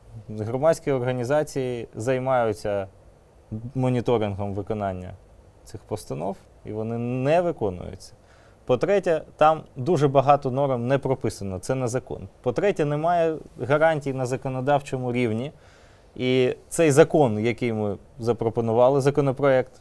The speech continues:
він звільняє від податків і зборів міжнародну гуманітарну та благодійну допомогу.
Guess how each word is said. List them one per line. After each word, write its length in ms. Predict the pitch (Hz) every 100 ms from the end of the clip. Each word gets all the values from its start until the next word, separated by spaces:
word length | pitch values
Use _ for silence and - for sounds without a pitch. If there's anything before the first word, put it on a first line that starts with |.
| _
він 260 | 120 165 175
звільняє 680 | - 120 156 165 156 120 104
від 180 | 104 127
податків 520 | - 123 127 113 113 -
і 80 | 113
зборів 420 | 113 156 175 143
міжнародну 600 | 127 113 120 135 165 147
гуманітарну 640 | 127 123 120 139 151 147
та 120 | 143
благодійну 540 | 113 117 113 117 139 131
допомогу. 560 | 123 131 131 95 95